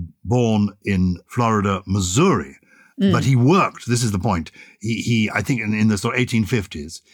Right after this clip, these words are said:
Speaker 1: he became an apprentice pilot on the Mississippi River, and
Speaker 2: Mm.
Speaker 1: where he remained until the riverboat stopped running at the outbreak of the Civil War. So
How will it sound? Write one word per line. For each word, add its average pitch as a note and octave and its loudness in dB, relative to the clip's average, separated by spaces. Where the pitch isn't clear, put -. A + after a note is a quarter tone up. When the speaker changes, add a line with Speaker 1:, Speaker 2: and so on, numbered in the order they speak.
Speaker 1:
he A2+ 0
became A2+ 0
an A2+ 2
apprentice A2 -2
pilot G2+ -2
on B2+ 2
the F#2 2
Mississippi F2+ -4
River, E2+ -2
and G3+ 2
Speaker 2:
Mm. F3+ 4
Speaker 1:
where G#2+ 2
he A2 2
remained G#2 0
until G2+ 0
the F#2 0
riverboat G2 -2
stopped - -4
running C3+ 0
at G2 -4
the A2+ 2
outbreak A2+ 0
of G#2+ -2
the A2+ -2
Civil A2+ 0
War. G#2+ -2
So - 0